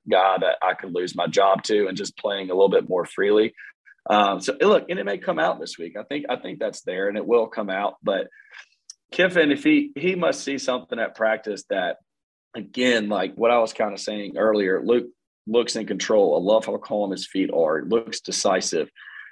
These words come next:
There wasn't much passing pressure. You're gonna have a defensive end get around a tackle, and you gotta, how quick can you explode to get out of that pocket? I mean, you know, if you're a little bit slower, they may catch you by the ankles, et cetera. If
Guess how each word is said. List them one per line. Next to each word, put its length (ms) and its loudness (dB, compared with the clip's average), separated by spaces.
There 120 8
wasn't 340 6
much 320 0
passing 400 0
pressure. 480 -6
You're 160 -2
gonna 180 2
have 160 2
a 40 -4
defensive 540 -4
end 300 -4
get 120 0
around 380 2
a 60 -4
tackle, 640 0
and 100 -12
you 140 -12
gotta, 340 0
how 320 2
quick 380 0
can 100 -6
you 80 0
explode 360 -2
to 60 -8
get 80 -4
out 120 2
of 80 -2
that 160 -4
pocket? 400 0
I 60 -4
mean, 220 -6
you 120 -2
know, 100 2
if 120 -8
you're 100 2
a 20 2
little 140 2
bit 140 -2
slower, 420 0
they 100 -6
may 200 -8
catch 280 -6
you 100 -12
by 160 -4
the 80 -4
ankles, 520 -4
et 100 -14
cetera. 520 0
If 280 0